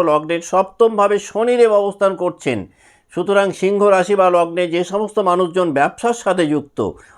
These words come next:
ডিসেম্বর দু হাজার চব্বিশে ব্যবসার ক্ষেত্রে কিন্তু বিশেষ সমৃদ্ধি আপনারা পেতে পারেন।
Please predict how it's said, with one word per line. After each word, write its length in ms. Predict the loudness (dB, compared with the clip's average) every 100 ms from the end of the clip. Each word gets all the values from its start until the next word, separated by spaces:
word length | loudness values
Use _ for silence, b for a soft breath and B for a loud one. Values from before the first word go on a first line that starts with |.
| b
ডিসেম্বর 480 | 0 2 2 2 0 0
দু 80 | 0
হাজার 260 | 2 0 -2
চব্বিশে 480 | -4 -2 -4 0 -2 -2 b b b
ব্যবসার 480 | 0 0 2 0 0
ক্ষেত্রে 300 | 0 -6 -4
কিন্তু 220 | -4 -4 -2
বিশেষ 280 | -2 -2 -4
সমৃদ্ধি 460 | -4 -2 -2 2 2
আপনারা 340 | 2 0 -2
পেতে 240 | -2 -2
পারেন। 280 | 0 0 -2